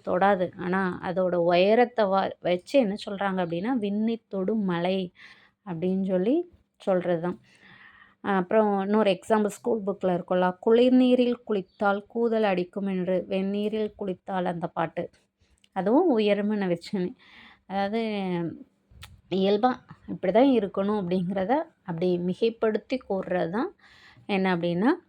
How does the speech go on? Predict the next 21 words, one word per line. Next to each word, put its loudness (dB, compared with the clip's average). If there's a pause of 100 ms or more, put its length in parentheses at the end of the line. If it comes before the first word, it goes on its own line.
உயர்வு 2
நவிர்ச்சி -2
அணி. -4 (1080)
ஆ, -2
ஒரு -2
செய்யுளை 0
வந்து -2 (180)
சொல்லாலையும் 2
பொருளாலையும் 2
அழகு 0
பெறச் -2
செய்றது -2
தான் -2
அணின்னு -2
சொல்லுவாங்க. -2 (640)
ஆ, -2
அந்த 0
அணிய-, -2 (140)
அணிங்கிறது 0
அழகுன்னு 2
அர்த்தம். -6